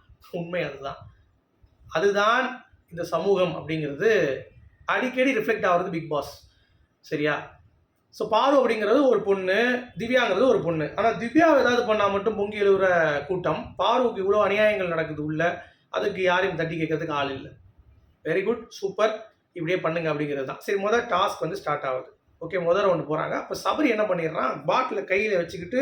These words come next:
விடமாட்றாப்புல. எல்லாரும் சேர்ந்து டிஸ்குவாலிஃபைடு,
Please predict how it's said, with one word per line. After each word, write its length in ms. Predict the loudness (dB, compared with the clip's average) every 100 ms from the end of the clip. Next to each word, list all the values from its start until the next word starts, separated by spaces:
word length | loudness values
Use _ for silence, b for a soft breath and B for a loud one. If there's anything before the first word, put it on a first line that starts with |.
| -2 B B B -2
விடமாட்றாப்புல. 640 | 2 2 2 0 -4 -10 -18 _ _ _ -6
எல்லாரும் 420 | -2 2 2 0
சேர்ந்து 400 | 0 2 2 0
டிஸ்குவாலிஃபைடு, 920 | -2 -4 0 2 2 2 2 2 0